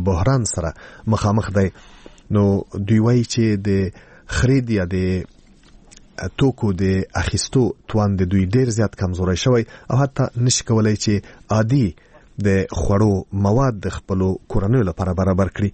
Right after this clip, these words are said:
له ښاغلي تلاش صاحب سره بیا وصل شوي یو. وبښئ چې زموږ اړیکه پرې شوه، پرې شوه. تلاش صاحب، مهرباني وکړئ، تاسو خپلې خبرې ته دوام ورکوئ.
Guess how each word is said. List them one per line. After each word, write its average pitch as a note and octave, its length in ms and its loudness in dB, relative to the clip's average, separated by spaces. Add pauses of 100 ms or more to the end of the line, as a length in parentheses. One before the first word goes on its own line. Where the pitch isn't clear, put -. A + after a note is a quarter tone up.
(220)
له G#2 60 0
ښاغلي G2 380 0 (180)
تلاش A2 340 2
صاحب F#2 220 -2
سره - 200 -2
بیا A2 160 2
وصل F2 380 -2
شوي B2 180 4
یو. A#2 100 2 (300)
وبښئ C3+ 320 0 (100)
چې B2 100 0 (180)
زموږ A2+ 220 -2 (180)
اړیکه A2 220 0 (100)
پرې B2+ 100 0 (180)
شوه، - 280 -4
پرې C3+ 220 2
شوه. B2 140 2 (380)
تلاش C3+ 300 0
صاحب، D3 100 0 (260)
مهرباني C#3 320 2
وکړئ، A#2+ 180 0 (100)
تاسو - 180 -2
خپلې F#2+ 240 -2
خبرې F#2 220 0 (100)
ته G#2+ 40 0 (120)
دوام F#2+ 240 2
ورکوئ. G2 260 0